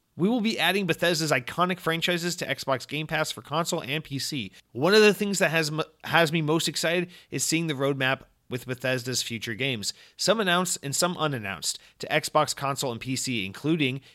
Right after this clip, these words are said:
Starfield, the highly anticipated new space epic currently in development by Bethesda Game Studios. Like us, Bethesda are passionate believers in building, uh, a diverse array of creative experiences, in exploring new game franchises,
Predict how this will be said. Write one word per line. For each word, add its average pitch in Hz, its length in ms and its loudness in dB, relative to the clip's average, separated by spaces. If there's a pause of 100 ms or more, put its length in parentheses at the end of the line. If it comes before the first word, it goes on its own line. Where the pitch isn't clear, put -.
Starfield, 131 580 0
the 113 120 0
highly 127 260 -2
anticipated 123 600 -4
new 113 120 -8
space - 360 -2
epic 120 300 -6 (220)
currently 156 360 -2
in 123 60 -4
development 104 640 -6
by 110 220 0
Bethesda 110 480 -6
Game 104 180 -8
Studios. 107 540 -4 (560)
Like 190 240 2
us, 196 260 4
Bethesda 196 580 -2
are 143 120 -2
passionate 156 500 0
believers 139 400 0
in 135 200 -4
building, 135 400 -2 (280)
uh, 123 240 0
a 123 80 -2
diverse 131 480 0
array 120 380 0
of 98 120 -10
creative 127 360 -4
experiences, 110 720 -4
in 120 60 -8
exploring 139 560 -4
new 151 160 -2
game 147 240 0
franchises, 143 640 0